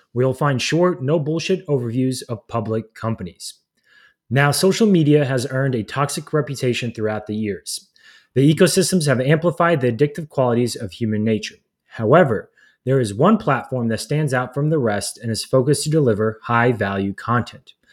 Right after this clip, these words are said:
Imagine a positive social media network with one of the most powerful visual discovery engines in the market. Today, we will break down Pinterest, ticker symbol P I N S, the company that aims to discover your ideas and turn them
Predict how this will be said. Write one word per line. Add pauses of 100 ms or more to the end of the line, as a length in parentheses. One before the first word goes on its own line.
(380)
Imagine (220)
a
positive
social
media
network
with
one
of
the
most
powerful
visual
discovery
engines
in
the
market. (540)
Today, (300)
we
will
break
down (240)
Pinterest,
ticker
symbol
P
I
N
S, (320)
the
company (160)
that
aims
to
discover
your
ideas
and
turn
them